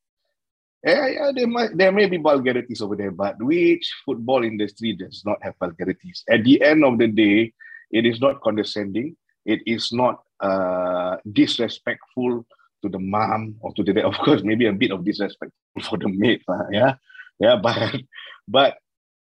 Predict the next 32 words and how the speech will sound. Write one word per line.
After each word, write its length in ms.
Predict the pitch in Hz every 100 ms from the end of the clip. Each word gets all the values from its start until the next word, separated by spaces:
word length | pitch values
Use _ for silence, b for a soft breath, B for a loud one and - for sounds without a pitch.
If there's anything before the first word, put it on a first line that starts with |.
| _ 143
I 120 | 147
don't, 280 | 180 208 -
I 80 | 147
don't 220 | 180 202
see 280 | - - 120
it. 60 | - -
You 80 | 104
know, 140 | 143
I 60 | 120
don't 240 | 135 160
see 120 | - 156
it. 80 |
At 100 | 147
the 100 | 165
end 140 | 220 196
of 100 | 160
the 60 |
day, 120 | 156 160
the 100 | 131
club 200 | 151 120
has 140 | 104
constraints 520 | 104 101 - 110 95
now. 120 | 90 92
That's 200 | 113 110
the 60 |
reality, 500 | 95 95 98 - 87 95
right? 140 | 101
That's 200 | 117 -
why 140 | 117
they 120 | 95 90
couldn't 220 | - 95
employ, 320 | 92 - 214